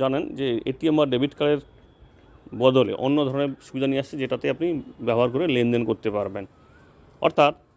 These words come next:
একটা উদাহরণ দিয়ে বোঝানো যাক যে ভার্চুয়াল ডেবিট কার্ড, আপনারা জানেন পোস্ট অফিসের যে ইন্ডিয়া পোস্ট পেমেন্ট ব্যাঙ্ক আছে, তারাও কিন্তু ভার্চুয়াল পেমেন্ট ব্যাঙ্ক, পেমেন্ট কার্ড এনেছে। এছাড়া রিসেন্টলি আরও কয়েকটি ব্যাঙ্ক কিন্তু এরকম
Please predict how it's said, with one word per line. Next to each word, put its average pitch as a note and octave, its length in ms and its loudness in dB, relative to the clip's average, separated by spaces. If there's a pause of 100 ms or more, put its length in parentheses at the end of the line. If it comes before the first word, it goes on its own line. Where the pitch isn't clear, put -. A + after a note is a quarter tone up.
(640)
একটা C#3+ 180 -4
উদাহরণ D3+ 200 4
দিয়ে D3 140 2
বোঝানো C3+ 220 2
যাক D#3 160 -2
যে D3+ 60 -6 (340)
ভার্চুয়াল F3+ 520 -4
ডেবিট A#2 260 2
কার্ড, G#2 180 -8
আপনারা C#3 240 0
জানেন C#3 160 0 (560)
পোস্ট D3+ 260 0 (100)
অফিসের D3+ 540 -2 (100)
যে D#3 80 0 (460)
ইন্ডিয়া C#3 320 4
পোস্ট D#3 200 -2
পেমেন্ট C3+ 280 2
ব্যাঙ্ক C3 180 2
আছে, G#2 200 -8
তারাও C#3 260 2
কিন্তু C#3 160 -6 (120)
ভার্চুয়াল D#3 400 -6
পেমেন্ট B2+ 320 -2
ব্যাঙ্ক, E3 140 0 (360)
পেমেন্ট C3 300 2
কার্ড C#3+ 220 2
এনেছে। A#2+ 280 0 (880)
এছাড়া D3+ 300 2 (720)
রিসেন্টলি D3+ 420 2 (1040)
আরও D3+ 160 4
কয়েকটি D3 260 2 (100)
ব্যাঙ্ক C3 220 0
কিন্তু B2+ 220 -4
এরকম C3 200 -2